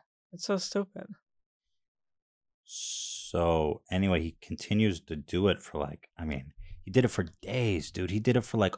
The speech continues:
Speaker 2: a week straight. And then, you wanna know how petty he is? He would, he would send the tweet of the witch to him and then immediately block him so he couldn't respond.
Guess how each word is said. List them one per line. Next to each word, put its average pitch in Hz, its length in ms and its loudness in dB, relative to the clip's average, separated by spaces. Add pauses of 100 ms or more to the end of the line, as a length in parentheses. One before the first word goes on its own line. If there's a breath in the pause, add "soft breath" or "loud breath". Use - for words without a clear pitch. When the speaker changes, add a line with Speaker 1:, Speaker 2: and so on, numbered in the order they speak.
Speaker 2:
a 95 60 4
week 95 360 4
straight. 107 380 6
And 104 80 8
then, 107 200 8
you 101 140 8
wanna 110 160 10
know 104 120 10
how 98 80 8
petty 95 280 8
he 107 100 8
is? 113 200 6 (340 loud breath)
He 110 160 8
would, 92 320 8 (1400)
he 110 80 -4
would 101 220 4
send 131 360 8
the 180 60 12
tweet 107 480 6
of 95 160 4
the 110 100 10
witch 95 300 6
to 92 120 2
him 92 340 2 (580)
and 101 140 8
then 95 220 6 (180)
immediately 110 480 8
block 92 480 6
him 78 100 0
so - 140 2
he 82 80 4
couldn't 92 260 4
respond. 80 500 0